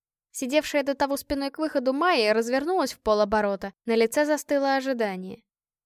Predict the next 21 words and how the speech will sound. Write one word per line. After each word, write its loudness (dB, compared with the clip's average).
Хью 0
проигнорировал 2
девушку-блондинку -2
и -4
направился 0
прямиком -2
к -14
столу. -6
"Все 2
готово", 2
заговорил -4
он. -10
"Можем 0
ехать". -6
Под -8
пристальным 0
взглядом 0
бросил 2
ключи -6
на 0
пластик, -2